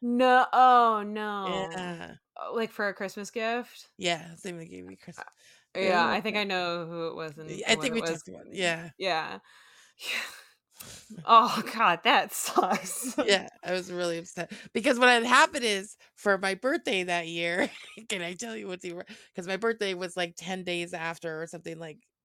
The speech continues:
Speaker 2: if it was the fifteenth, it
Speaker 1: Yeah,
Speaker 2: was, like, a
Speaker 1: yeah,
Speaker 2: week
Speaker 1: it
Speaker 2: later.
Speaker 1: was, yeah, it was literally a week later, which
Speaker 2: Yeah.
Speaker 1: is the fifteenth is Saturday, the twenty-second is my wedding, and the
Speaker 2: Yeah.
Speaker 1: wedding is your birthday, so yes.
Speaker 2: Yes. So, like, um, I had asked for <laughs> my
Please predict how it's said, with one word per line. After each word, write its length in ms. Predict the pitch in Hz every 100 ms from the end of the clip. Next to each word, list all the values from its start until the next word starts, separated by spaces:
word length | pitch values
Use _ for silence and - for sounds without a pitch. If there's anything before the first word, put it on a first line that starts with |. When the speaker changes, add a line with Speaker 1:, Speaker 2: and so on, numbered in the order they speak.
| _ _ _ _ _ _ -
Speaker 2:
if 120 | 202
it 40 | 226
was 140 | 208
the 60 | 214
fifteenth, 500 | 294 277 - 294 466
it 0 |
Speaker 1:
Yeah, 60 | 349
Speaker 2:
was, 140 | 170
like, 120 | 180 311
a 0 |
Speaker 1:
yeah, 120 | 392
Speaker 2:
week 200 | 240 208 180 165
Speaker 1:
it 80 | 151
Speaker 2:
later. 120 | 294
Speaker 1:
was, 120 | 330 233 _
yeah, 340 | 87 143 330 -
it 60 | 247
was 160 | 240
literally 380 | 226 269 302 294
a 100 | 262
week 200 | 226 226
later, 400 | 226 233 196 175
which 220 | 190 185
Speaker 2:
Yeah. 80 | 202 196
Speaker 1:
is 220 | 196 - -
the 140 | 196
fifteenth 420 | - 269 311 247
is 120 | 233 -
Saturday, 560 | 190 190 180 185 175
the 80 | 185
twenty-second 560 | - 208 214 220 202 190
is 80 | 185
my 120 | 170
wedding, 480 | 190 180 170 175 - _ _
and 200 | 190 208
the 60 | 190
Speaker 2:
Yeah. 60 |
Speaker 1:
wedding 240 | 190 190 185
is 100 | 175
your 80 | 175
birthday, 540 | 233 240 160 156 156
so 320 | - 202 180 -
yes. 20 |
Speaker 2:
Yes. 380 | 190 185 - - _ _ _ _ _ - 185 - - -
So, 440 | 185 240 220 220 196
like, 520 | 208 196 196 190 - _
um, 640 | 185 175 170 165 151 _ _ _ _ _ _ _ _ _ _
I 160 | 190 185
had 220 | 190 190
asked 360 | 175 190 196 -
for 180 | 202 185
<laughs> 0 |
my 240 | 208